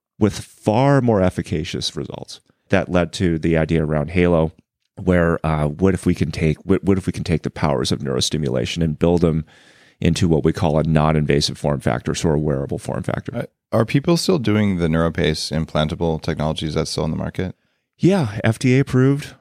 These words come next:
Speaker 1: um, and it is out there helping thousands of people with epilepsy.
Speaker 2: So I, I wish that that would have come out sooner. Uh, when I was growing up, my mom had epilepsy,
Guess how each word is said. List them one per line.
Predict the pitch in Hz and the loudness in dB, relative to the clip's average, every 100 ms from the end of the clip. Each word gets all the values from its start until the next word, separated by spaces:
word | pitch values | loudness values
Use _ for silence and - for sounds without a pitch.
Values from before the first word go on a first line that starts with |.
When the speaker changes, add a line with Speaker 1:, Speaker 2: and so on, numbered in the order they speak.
| - | -8
Speaker 1:
um, | 107 104 101 101 104 101 - | -2 0 0 0 -2 -4 -4
and | 98 95 95 98 92 | 0 2 2 2 0
it | 92 | 2
is | 98 90 | 2 2
out | 101 104 | 2 2
there | 110 | 2
helping | 95 101 - 101 | 2 0 0 0
thousands | - 92 98 101 85 | 2 2 2 -2 -2
of | |
people | 110 113 95 | 0 0 0
with | 87 | 0
epilepsy. | 90 113 69 67 - 85 | 0 -2 -4 -6 -8 -12
Speaker 2:
So | _ - - | _ -16 -2
I, | 110 110 - | -2 -2 0
I | 110 | 2
wish | 120 139 | 2 2
that | - | 0
that | 110 92 | 2 2
would | 95 | 2
have | |
come | - 92 | 0 0
out | 82 | 0
sooner. | - 92 85 69 64 | -2 0 0 0 -4
Uh, | 64 50 - - _ _ | -6 -8 -10 -20 _ _
when | - 98 | -2 2
I | |
was | 104 | 2
growing | - 101 | 2 4
up, | 95 62 | 2 2
my | 78 | 2
mom | 78 80 | 2 2
had | 80 73 | 0 0
epilepsy, | 76 71 - - - | 0 -2 -2 -6 -6